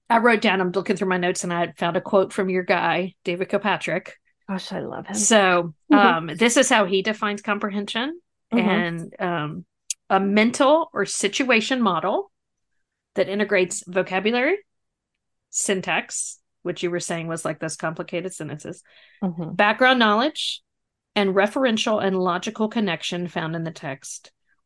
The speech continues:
Speaker 1: All of this has to occur within the limited attention, metacognitive, and working memory resources available to the reader."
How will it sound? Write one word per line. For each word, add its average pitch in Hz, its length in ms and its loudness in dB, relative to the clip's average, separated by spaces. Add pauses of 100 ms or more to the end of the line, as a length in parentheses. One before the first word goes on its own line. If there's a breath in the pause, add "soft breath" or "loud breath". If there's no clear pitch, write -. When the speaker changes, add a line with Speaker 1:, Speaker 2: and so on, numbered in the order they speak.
Speaker 1:
All 311 300 8
of 220 100 2
this 170 220 -2
has 175 200 -2
to 170 120 -4
occur 147 380 -6
within 170 280 -6
the 170 80 -6
limited 175 480 -4
attention, 170 760 -8
metacognitive, 170 800 -6
and 180 140 -8
working 175 340 -6
memory 165 320 -6
resources 160 640 -8
available 165 520 -8
to 170 100 -12
the 156 120 -12
reader." - 360 -14